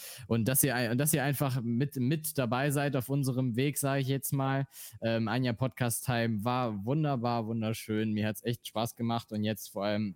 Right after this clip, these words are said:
nach, na-, nach der, nach der Jahreswende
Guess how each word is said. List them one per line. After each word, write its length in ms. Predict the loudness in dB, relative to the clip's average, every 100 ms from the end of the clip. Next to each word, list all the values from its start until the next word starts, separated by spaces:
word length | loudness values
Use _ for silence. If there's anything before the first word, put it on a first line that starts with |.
| -8
nach, 240 | -6 -4 -4 -8 -10
na-, 220 | -6 -4 -2
nach 180 | -2 -2
der, 240 | 0 0
nach 200 | 0 -2
der 120 | -2
Jahreswende 1000 | 0 0 0 0 0 0 2 2 0 -2